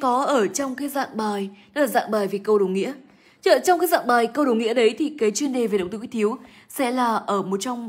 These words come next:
một trong năm cái dạng câu hỏi ở cái chuyên đề là câu đồng nghĩa và kết hợp câu. Và hôm nay cô sẽ hỗ trợ các bạn với phần đó. Nhờ bạn sẽ xem cho cô như sau này. Phần nội dung này thì cô cho anh đã, đã, đã chụp cho các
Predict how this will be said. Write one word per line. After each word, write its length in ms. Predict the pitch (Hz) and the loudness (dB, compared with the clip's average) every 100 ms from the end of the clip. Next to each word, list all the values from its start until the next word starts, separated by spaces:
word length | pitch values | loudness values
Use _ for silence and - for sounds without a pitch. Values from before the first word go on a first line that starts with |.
| - | -4
một 200 | 214 208 | -4 -2
trong 180 | 247 247 | -4 -4
năm 180 | 247 | -4
cái 120 | 226 208 | -4 -4
dạng 200 | 240 - | -4 -6
câu 140 | 220 | -6
hỏi 180 | 214 180 - - _ | -4 -4 -8 -20 _
ở 140 | 233 | -2
cái 140 | 208 214 | 0 -2
chuyên 200 | 254 240 | -4 -2
đề 140 | 226 | -2
là 160 | 202 196 | -2 -4
câu 120 | 220 220 | -4 -2
đồng 140 | 190 | -2
nghĩa 140 | 202 | -4
và 120 | 220 208 | -6 -10
kết 160 | 247 | -8
hợp 120 | 214 202 | -8 -2
câu. 260 | 226 220 214 - - | 0 0 -4 -20 -12
Và 80 | - | -4
hôm 100 | 254 | -2
nay 180 | 294 285 | 0 -2
cô 160 | 277 277 | -2 -4
sẽ 100 | 269 | -2
hỗ 140 | 269 | -4
trợ 160 | 262 - | -4 -6
các 120 | 269 | -4
bạn 200 | 226 202 | -4 -4
với 100 | 190 | -4
phần 240 | 185 233 196 | -4 -6 -2
đó. 300 | 180 185 262 - - _ _ | -2 -2 -6 -14 -20 _ _
Nhờ 220 | 302 294 220 | 2 4 6
bạn 180 | 233 196 | 4 2
sẽ 100 | 247 | -6
xem 260 | 277 294 294 | -2 -4 -2
cho 100 | 277 | -4
cô 120 | 277 | -4
như 160 | 262 | -6
sau 220 | 262 262 233 | -8 -8 -6
này. 200 | 196 190 - _ - | -6 -8 -16 _ -4
Phần 160 | 285 | 2
nội 140 | 285 269 | 2 2
dung 200 | 339 330 | -2 -2
này 160 | 277 | -2
thì 120 | 247 | -4
cô 180 | 233 277 | -6 -8
cho 160 | 285 277 | -6 -8
anh 320 | 262 254 240 | -8 -10 -6
đã, 480 | 240 208 294 330 359 | -6 -4 -4 -6 -10
đã, 180 | 233 - - | -14 -14 -14
đã 140 | - - | -14 -6
chụp 180 | 294 - | -6 -4
cho 100 | |
các 60 | 233 | -8